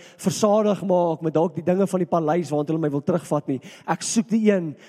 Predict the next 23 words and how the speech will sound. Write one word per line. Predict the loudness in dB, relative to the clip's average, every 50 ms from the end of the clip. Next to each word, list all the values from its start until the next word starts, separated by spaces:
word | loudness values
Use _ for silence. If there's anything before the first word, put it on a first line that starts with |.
| -4 _ 0
wat | 0
die | 2 2
paleis | 2 2 2 0 -2 -6 -12 -14 _ -20 -20 _ _
laat | -2 -2 2 2
bou | 2 4 4 2
het. | 0 -2 -4
Ek | -4 -2
soek | -2 0 2
die | 2 4
een | 4 2 2 0
wat | -2 -2 -2
die | -4 -2
weelde | 0 2 2 2 0 -2 -4 -4
gegee | -6 -6 -4 -4 -2 2 2 2 2
het. | 2 2
Daai | 2 2 2 2 0 -4
ou | -4 -4
soek | -2 -4 -4 -2 -2 -4 -6 -2
ek. | -4 -4
Ek | -4 -2 -4
soek | -4 -4 _
daai | 2 2 4 4 2 0 -2 -4
ene. | -6 -6 -8 -12